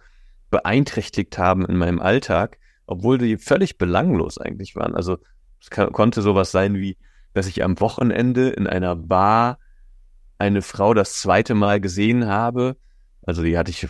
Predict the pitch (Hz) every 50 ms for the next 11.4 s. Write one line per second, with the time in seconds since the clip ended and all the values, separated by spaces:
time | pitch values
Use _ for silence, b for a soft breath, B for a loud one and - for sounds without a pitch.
0 | - _ - - 85 85 85 - 90 85 - - - - 92 98 98 - - 92
1 | - - 85 82 87 90 90 92 90 82 - - - _ - - 92 90 85 92
2 | 85 85 80 90 - 87 85 80 - 104 110 110 101 - - 110 110 120 117 107
3 | 101 101 98 104 101 95 110 - 98 101 - - 104 101 98 90 107 - - 110
4 | 95 92 - - 92 90 87 87 85 85 85 90 82 78 - - - 101 110 113
5 | 117 113 107 101 98 95 101 101 - _ _ - - - _ - 95 98 95 87
6 | 87 - - - 95 110 120 98 90 82 82 82 - - 90 95 113 - - -
7 | 85 82 92 98 120 160 - - - - - - - - _ - - - - -
8 | 92 98 104 104 98 - 107 90 104 120 - - - - 120 104 95 123 139 -
9 | - - - 101 - - 113 - - - 104 107 104 95 110 247 - - 98 95
10 | 85 98 113 - 107 101 - - 90 95 - 107 101 - - 98 95 101 104 110
11 | 110 110 104 107 - - 95 85